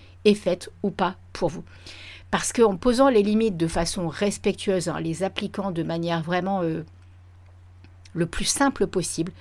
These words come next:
le plus dans le respect possible, vous donnez vraiment tout le potentiel à la relation amoureuse de fonctionner et qu'elle soit, euh, vraiment solide, épanouissante, kiffante pour chacun des deux personnes, encore plus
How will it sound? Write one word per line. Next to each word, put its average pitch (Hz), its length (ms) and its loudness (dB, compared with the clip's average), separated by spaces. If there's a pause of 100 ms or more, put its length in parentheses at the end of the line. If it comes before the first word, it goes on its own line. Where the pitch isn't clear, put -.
(200)
le 180 100 0
plus 202 240 -4
dans 151 140 -2
le 151 80 -4
respect 226 360 -2
possible, 165 460 -6 (920)
vous 180 340 2
donnez 185 300 6
vraiment 175 340 0 (100)
tout - 140 -6
le 196 80 0
potentiel 180 560 -2
à 170 60 0
la 165 100 0
relation 165 400 0
amoureuse 165 480 -4
de 160 240 0
fonctionner 165 640 -6 (380)
et 180 120 2
qu'elle 170 200 -2
soit, 180 480 6
euh, 165 200 2
vraiment 190 460 -2
solide, 175 580 0 (120)
épanouissante, 175 960 0 (120)
kiffante - 640 -6 (560)
pour - 260 8
chacun 233 480 4 (240)
des 175 220 6
deux 185 120 8
personnes, 170 480 -2
encore 175 280 0
plus - 360 -2